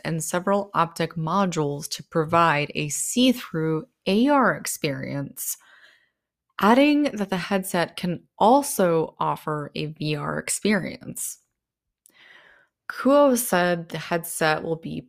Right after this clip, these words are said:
portable with independent computing powder, power <laughs> and storage,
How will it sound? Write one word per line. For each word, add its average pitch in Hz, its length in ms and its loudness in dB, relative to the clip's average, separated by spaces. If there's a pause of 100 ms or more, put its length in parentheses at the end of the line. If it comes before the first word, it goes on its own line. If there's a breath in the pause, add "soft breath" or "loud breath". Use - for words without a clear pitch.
portable 160 760 0 (460)
with 175 240 -2
independent 220 600 2
computing 160 500 -2
powder, 147 800 -4
power 170 560 4 (100)
<laughs> - 120 -12
and 165 220 2
storage, 165 720 2